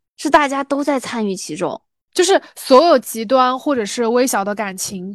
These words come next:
Speaker 2: 都是真实存在的，
Speaker 1: 嗯。
Speaker 2: 然后每个人心里或多或少都有这个种子。但为什么有的人就像香菜说，他扣动了那个扳机点，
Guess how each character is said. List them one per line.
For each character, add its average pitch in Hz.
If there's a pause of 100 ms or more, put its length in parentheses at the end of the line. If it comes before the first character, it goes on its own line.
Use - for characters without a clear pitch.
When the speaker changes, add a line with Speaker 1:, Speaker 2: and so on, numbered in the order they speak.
Speaker 2:
都 262
是 262
真 247
实 202
存 180
在 196
的， - (240)
Speaker 1:
嗯。 214
Speaker 2:
然 226
后 269
每 226
个 233
人 285
心 277
里 247
或 233
多 262
或 269
少 202
都 277
有 254
这 254
个 220
种 202
子。 170 (220)
但 359
为 392
什 311
么 226
有 233
的 240
人 226
就 233
像 220
香 240
菜 240
说， 226
他 254 (340)
扣 302
动 254
了 233
那 226
个 220
扳 262
机 262
点， -